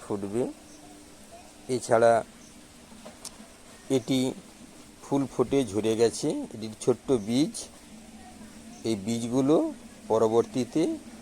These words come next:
কালো বর্ণের ছোলার ন্যায় কালো কালো শক্ত বীজে পরিণত হয়। এখানে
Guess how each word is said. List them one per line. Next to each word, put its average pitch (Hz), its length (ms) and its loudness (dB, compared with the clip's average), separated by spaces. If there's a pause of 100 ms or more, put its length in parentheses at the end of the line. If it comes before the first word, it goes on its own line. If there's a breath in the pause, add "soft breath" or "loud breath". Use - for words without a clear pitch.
(160)
কালো 113 220 8 (100)
বর্ণের 123 360 6 (140)
ছোলার 110 360 8 (100)
ন্যায় 180 200 2 (400)
কালো 107 260 6
কালো 123 200 6 (180)
শক্ত 104 300 0 (720)
বীজে 117 340 2
পরিণত 98 400 0 (120)
হয়। 85 160 -6 (3250)
এখানে 135 220 0